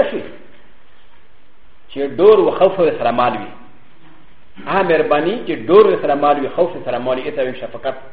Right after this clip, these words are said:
مثلاً قانون قاعده. دا یې که د روډ ته راووتو که نه، وړي که په خپالي نه قاعده که نه. ته ولیدو چې یره که نه، په سپیډ باندې ګاټه به راونده که نه.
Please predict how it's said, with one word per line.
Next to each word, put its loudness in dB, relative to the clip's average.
مثلاً 0
قانون 2
قاعده. 2
دا 0
یې 0
که 0
د 0
روډ 6
ته 2
راووتو 2
که -4
نه، 0
وړي 2
که 2
په -6
خپالي 0
نه -4
قاعده 0
که -4
نه. -6
ته 2
ولیدو 6
چې -6
یره 4
که 4
نه، 6
په 0
سپیډ -2
باندې 4
ګاټه 10
به 10
راونده 8
که 2
نه. 0